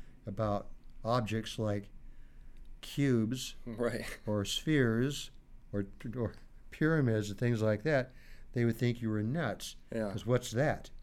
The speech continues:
Speaker 2: Right.
Speaker 1: They're, they're used to dealing with two-dimensional versions of that, circles, squares, and triangles.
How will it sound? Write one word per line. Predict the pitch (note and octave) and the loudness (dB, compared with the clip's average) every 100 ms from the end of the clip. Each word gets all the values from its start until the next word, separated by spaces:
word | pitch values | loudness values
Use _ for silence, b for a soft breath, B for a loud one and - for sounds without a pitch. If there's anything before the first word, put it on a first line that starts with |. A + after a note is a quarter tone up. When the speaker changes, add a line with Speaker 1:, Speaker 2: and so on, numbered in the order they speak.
| - - - | -12 -12 -4
Speaker 2:
Right. | A2+ G2+ F#2 - - | -2 -2 -4 -10 0
Speaker 1:
They're, | B2 A#2+ | 4 4
they're | G#2+ D3+ | 4 4
used | B2 B2 A#2+ | 6 4 2
to | A2+ | -2
dealing | G#2 A#2+ A#2 | 2 2 2
with | G#2+ | 0
two-dimensional | - B2+ A2 C#3+ D#3+ A#2+ G2 | 0 2 4 2 2 0 0
versions | F#2 G2+ F#2+ F#2+ F2+ | 0 0 0 -2 -6
of | F2 | -6
that, | F#2 G2+ - b b b b | -4 -6 -8 b b b b
circles, | - A#2 A2 A2 A2 A#2+ | -2 2 2 2 0 0
squares, | - - - A2 G#2 G2+ G#2+ G#2+ | -6 -10 -2 2 4 4 2 -2
and | |
triangles. | - D3+ E3 C#3 G#2 D2 C#2 - | -2 0 2 2 0 -4 -10 -14